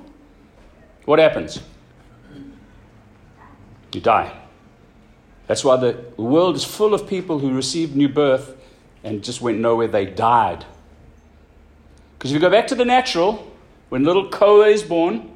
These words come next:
he'll be a perfect member of the human race.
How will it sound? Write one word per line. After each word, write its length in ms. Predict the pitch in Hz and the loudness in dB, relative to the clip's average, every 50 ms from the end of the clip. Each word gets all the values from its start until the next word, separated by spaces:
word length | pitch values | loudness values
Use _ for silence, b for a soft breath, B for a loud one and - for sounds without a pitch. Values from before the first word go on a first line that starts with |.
| - - - b b b b b b - | -20 -20 -20 b b b b b b -4
he'll 140 | - 131 | -4 -2
be 100 | 123 131 | 0 2
a 60 | 131 127 | 0 0
perfect 500 | 131 - 196 202 208 208 208 196 - 175 | 0 0 2 2 2 2 0 -2 -2 -2
member 240 | 180 180 185 180 | -2 -2 -2 -2
of 120 | 190 185 - | -4 -6 -6
the 60 | 185 | -8
human 280 | 151 185 190 190 185 165 | -8 -6 -6 -4 -2 -2
race. 420 | 139 131 131 135 - - - | 0 0 -2 -2 -6 -10 -14